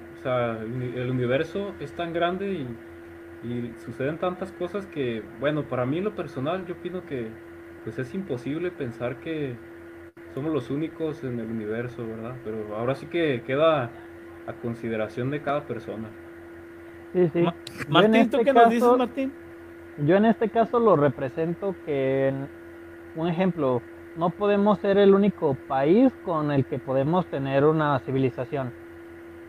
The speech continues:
Speaker 2: Así tal cual. Es muy extenso como para tener simplemente nosotros tener un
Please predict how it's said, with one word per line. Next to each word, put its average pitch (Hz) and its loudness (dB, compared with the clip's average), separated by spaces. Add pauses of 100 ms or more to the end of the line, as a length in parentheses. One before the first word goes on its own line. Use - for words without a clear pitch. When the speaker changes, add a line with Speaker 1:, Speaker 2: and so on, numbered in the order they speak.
(1000)
Speaker 2:
Así 139 2
tal 160 0
cual. 131 2 (680)
Es 160 2
muy 190 8
extenso 202 4
como 156 2
para 143 2
tener 147 -2
simplemente 185 0
nosotros 156 2
tener 143 4
un 170 6